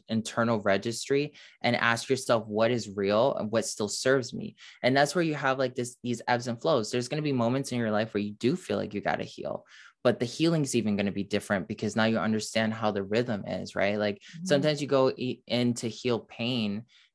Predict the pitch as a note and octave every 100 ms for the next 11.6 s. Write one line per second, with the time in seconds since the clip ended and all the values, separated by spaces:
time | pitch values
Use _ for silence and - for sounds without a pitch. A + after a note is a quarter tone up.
0 | - A#2 A2+ A2 A#2 A2 - - - A2+
1 | A2 G#2 _ _ - A#2 A#2 B2+ A2+ G#2+
2 | A#2+ A#2 G#2+ A2 A2+ A2 G2 G#2+ G#2+ -
3 | G#2 G#2 G#2+ G#2+ - G#2+ G2+ F#2+ - G#2+
4 | G#2 F#2+ G2 G2 - G2 - - G2+ F#2+
5 | - - G2+ - G2+ G2 F#2 F#2+ F#2 -
6 | - F2+ A2 G2 G2 - - - A3 F#3+
7 | C3 C3 C#3+ C#3 E3 D3+ D3+ D3 C3 A#2+
8 | A2+ - A2 C3 B2 G#2+ G#2 G#2 - G#2+
9 | A#2+ A2+ - A2 E2 G2 G#2 D3+ - G#2
10 | - G2 G2 D3 E3 A2 B2+ D#3 - A2
11 | A#2 - B2+ A#2+ C#3 -